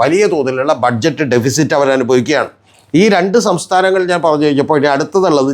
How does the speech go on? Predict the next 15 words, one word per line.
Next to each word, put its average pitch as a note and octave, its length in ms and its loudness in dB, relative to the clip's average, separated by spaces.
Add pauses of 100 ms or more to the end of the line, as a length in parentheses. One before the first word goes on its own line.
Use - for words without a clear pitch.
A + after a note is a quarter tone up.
(100)
ജാർഖണ്ഡിലാണ്. C3+ 640 0 (420)
പക്ഷേ E3 260 0
ജാർഖണ്ഡിൽ G3+ 540 0
ഇത് G3+ 180 0
ചെയ്തത് D#3+ 320 0 (220)
ഇന്ത്യ D#3+ 200 2 (100)
ബ്ലോക്കിൻ്റെ F3+ 460 0
ഭാഗമായിട്ടുള്ള C#3 580 0 (160)
ജെ C#3 100 2 (160)
എം E3+ 160 -2
എം C#3+ 180 -4
ആണ്. F#2 100 -6 (120)
ഈ B2+ 120 2
ബാക്കി B2+ 260 -2
രണ്ടിടത്തും D#3+ 440 -2